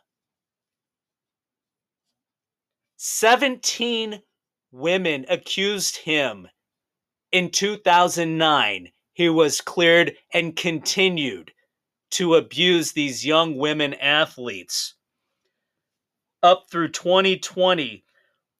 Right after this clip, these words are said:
when more accusations were finally taken seriously.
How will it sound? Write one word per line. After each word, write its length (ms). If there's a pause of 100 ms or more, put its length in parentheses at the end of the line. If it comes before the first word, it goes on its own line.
(120)
when 300
more 460
accusations 840
were 160 (160)
finally 560
taken 600
seriously. 1120